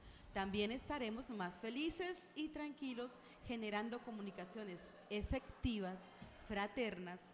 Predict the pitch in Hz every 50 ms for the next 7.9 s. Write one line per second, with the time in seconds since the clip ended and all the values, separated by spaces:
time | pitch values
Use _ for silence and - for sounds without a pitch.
0 | - - - 226 208 - 208 196 196 190 190 - 196 190 196 185 190 202 190 190
1 | 180 160 147 151 160 160 - - - - - - - - - - - - - -
2 | - - - - - - - - - - - - - - 254 254 247 240 294 311
3 | 311 403 415 - 349 320 - 269 226 220 240 247 247 - 269 262 - - - -
4 | 294 320 320 302 311 370 359 392 - - - - - 220 208 208 208 - 269 294
5 | 339 349 339 330 320 330 254 220 208 226 214 226 226 214 - 240 202 180 170 156
6 | 160 - - - - - - - - 202 185 180 185 180 180 - 226 233 240 233
7 | 226 254 262 - - - - - - - - - - 220 202 185 185 -